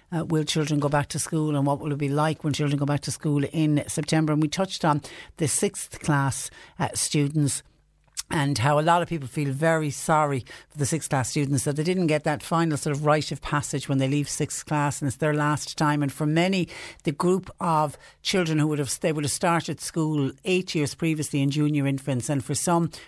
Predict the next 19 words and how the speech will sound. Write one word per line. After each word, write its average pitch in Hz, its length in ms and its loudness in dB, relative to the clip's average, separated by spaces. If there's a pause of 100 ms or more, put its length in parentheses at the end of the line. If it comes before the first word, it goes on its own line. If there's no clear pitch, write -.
when 147 120 0
they 156 100 2
leave 160 220 0
sixth - 260 -6
class 147 220 0
and 143 100 -2
they 135 60 2
go 147 140 0
on 147 180 2
into - 160 -2
different 135 320 -4
secondary 139 340 -2
schools, 131 440 -4 (180)
they 160 100 0
won't 160 280 0
be 151 160 2
in 160 320 0
that 143 240 -2
same 151 480 0